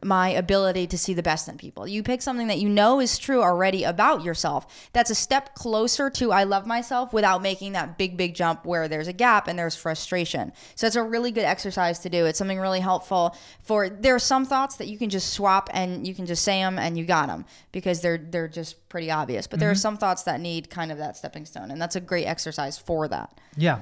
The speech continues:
Speaker 2: And another little trick is to say, "I love myself because,"
Speaker 1: Mm-hmm.
Speaker 2: and then just add the word "because" and then list all the reasons.
Speaker 1: Yeah.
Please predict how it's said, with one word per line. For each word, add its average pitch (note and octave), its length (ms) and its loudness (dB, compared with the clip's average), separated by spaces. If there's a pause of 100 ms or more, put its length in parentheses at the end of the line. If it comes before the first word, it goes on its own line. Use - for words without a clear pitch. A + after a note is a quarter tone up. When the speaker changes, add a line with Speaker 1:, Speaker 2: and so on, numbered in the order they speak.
(100)
Speaker 2:
And D#3+ 100 6
another F#3 280 8
little E3+ 220 8
trick - 360 2 (340)
is D3+ 420 6 (360)
to - 80 0
say, C#3+ 400 6
"I C#3+ 80 4
love C#3+ 200 6
myself C3+ 480 4 (580)
because," B2 580 2
Speaker 1:
Mm-hmm. G3 360 -4
Speaker 2:
and D#3+ 100 6
then D#3+ 80 8
just D3+ 120 4
add D3+ 140 6
the D#3+ 80 8
word D3 180 8
"because" B2 580 4
and C3+ 160 2
then C3 140 4
list C3+ 180 4
all B2+ 100 2
the B2 80 0
reasons. B2+ 560 -4
Speaker 1:
Yeah. F3+ 240 0